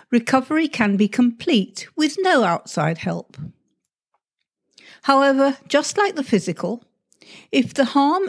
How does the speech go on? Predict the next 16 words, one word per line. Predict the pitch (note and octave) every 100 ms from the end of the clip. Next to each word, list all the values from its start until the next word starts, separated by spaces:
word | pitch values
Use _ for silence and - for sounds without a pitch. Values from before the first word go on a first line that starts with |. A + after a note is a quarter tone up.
| -
is | A#3 A#3
repeated | B3 A#3+ B3+ A3+ A3+ G3+ G3+
regularly | A#3 A#3+ A3 F#3 E3 D#3+ A3+ - _ _ - - -
or | A3 A3
is | G3+ F#3+
serious, | - - D#4+ C#4 F3+ F3 A#3+ - - - _
if | G#3 -
the | G3+
immune | G3+ A#3 C#4+ D#4+
system | - A#3 - A#3 A3+
isn't | G#3+ G3 - -
operating | G#3+ - G#3 G3+ G3 G3 -
as | F#3+ -
it | - -
should, | - F4 A3 G3 - _ _ _ - - - - -
this | D#4 D#4